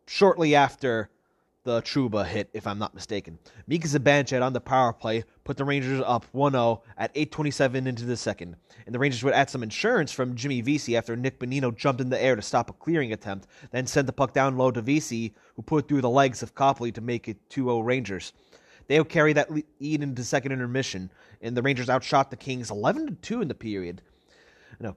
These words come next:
very happy Zibanejad scored there, but not really shattering the power play merchant narrative for him. Now, in the third period, chaos ensued. On a Kings power play,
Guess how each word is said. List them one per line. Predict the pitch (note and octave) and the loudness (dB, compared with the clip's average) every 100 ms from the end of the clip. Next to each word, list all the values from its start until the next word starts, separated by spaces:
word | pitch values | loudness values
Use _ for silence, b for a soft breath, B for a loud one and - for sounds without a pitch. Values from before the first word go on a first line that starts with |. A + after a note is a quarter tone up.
| - | 2
very | A3 C#4+ | 4 6
happy | B3+ F#3 | 4 2
Zibanejad | B2 A2 A#2+ C3+ C3+ | -4 -4 -2 -2 -4
scored | - C#3 C#3 | -6 -4 -2
there, | C#3 C#3 | 0 -2
but | C3 A#2+ - - | 0 -4 -4 -4
not | D3+ D3 | -2 2
really | D3 C3+ | 2 2
shattering | A#2+ D3 C3+ B2 A#2 | 0 2 2 2 -2
the | A2 G#2 _ | -4 -6 _
power | - C3+ A2 | 0 0 0
play | A2 G2 | -4 -6
merchant | F#2+ - F#2 | -8 -10 -16
narrative | G2+ G2+ F#2+ F#2 - | -10 -8 -6 -8 -12
for | F2 | -12
him. | G#2+ F#2 - _ _ _ _ _ _ _ - | -10 -10 -14 _ _ _ _ _ _ _ -12
Now, | B2+ - | -8 -4
in | F3+ | 0
the | G3 | 0
third | - E3+ E3+ | 4 4 4
period, | D#3 D#3 D3+ D3 | 2 4 2 0
chaos | - C3+ A#2 A2 | -2 0 0 -2
ensued. | G#2 F#2+ F2+ E2 B B B | -8 -12 -12 -12 B B B
On | F3 | 4
a | B3 | 4
Kings | B3 G3 E3+ | 0 -2 -2
power | - B2+ B2+ | 0 2 2
play, | - G#2 | 0 -8